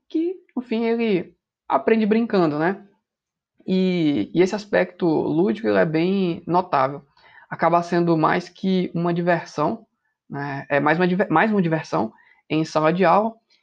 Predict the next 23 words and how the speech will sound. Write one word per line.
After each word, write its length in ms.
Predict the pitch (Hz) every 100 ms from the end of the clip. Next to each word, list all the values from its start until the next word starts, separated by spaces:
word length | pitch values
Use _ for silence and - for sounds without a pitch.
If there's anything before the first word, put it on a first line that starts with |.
| _ _ -
e 460 | 220 214 196 170 156
gera 300 | 165 175 165
mais 300 | 156 165 190
interesse 760 | 190 175 151 151 151 165 156
do 180 | 156 156
aluno 540 | 160 147 147 160 170 - _ _ -
pelas 320 | 165 165 -
práticas 760 | - 143 147 - - 165 - _ _ _ _ _ 160
e 580 | 160 165 160 151 143 143
conteúdos 640 | 165 170 170 143 151 147
que 100 | 156
são 480 | - 151 156 147 139
discutidos, 800 | 143 175 - 151 156 143 135 -
trabalhado 840 | 147 147 139 139 143 143 135 131 135
pelos 220 | 147 151
professores, 720 | 156 147 - 160 170 143 135
né? 300 | 143 139 135
Com 140 | - 156
os 80 |
professores, 500 | - - - 160 -
com 160 | - 160
os 80 | 151
alunos. 500 | 131 135 131 -